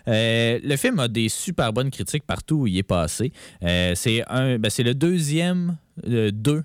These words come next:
médiafilms qui est la plus long-, hot, euh, qui, qui peuvent, euh, octroyer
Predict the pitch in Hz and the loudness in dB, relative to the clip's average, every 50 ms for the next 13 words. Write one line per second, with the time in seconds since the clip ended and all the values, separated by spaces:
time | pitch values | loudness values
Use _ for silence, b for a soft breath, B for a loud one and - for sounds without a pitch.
0 | - - 127 123 127 120 113 113 107 104 - 139 143 147 - 120 101 104 98 - | -4 -2 -2 -2 0 0 0 0 0 0 0 0 0 0 0 0 0 0 -2 -2
1 | 113 110 113 107 98 - - - 113 127 131 - - 104 113 98 87 - - - | -2 0 0 0 -2 -4 -4 -2 -2 -2 -2 -2 -2 0 0 0 -2 -4 -4 -4
2 | 101 95 95 95 92 92 92 90 - - - 110 107 107 101 101 95 92 85 - | -2 0 0 0 0 0 -2 -4 -6 -4 -2 0 0 0 0 0 0 0 0 -2
3 | - 117 123 - - - - 107 101 98 98 110 131 | -2 -4 -4 -4 -4 -2 0 2 2 2 2 0 -2